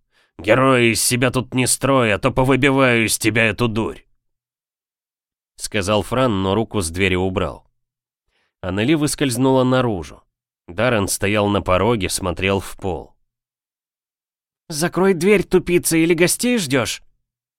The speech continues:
прошипела тётка с веснушками. Даррен помедлил.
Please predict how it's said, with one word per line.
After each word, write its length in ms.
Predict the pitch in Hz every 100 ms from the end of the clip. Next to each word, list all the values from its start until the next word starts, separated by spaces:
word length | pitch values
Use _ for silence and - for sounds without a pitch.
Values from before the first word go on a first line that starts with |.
| _ _ _ _ _ -
прошипела 560 | 95 - 92 107 98
тётка 400 | 87 117 117 -
с 100 | 85
веснушками. 680 | 95 101 107 98 - 69 60 _ _ _ _ _ _ _ _ -
Даррен 380 | 87 139 151 143
помедлил. 640 | 143 139 110 78 58 -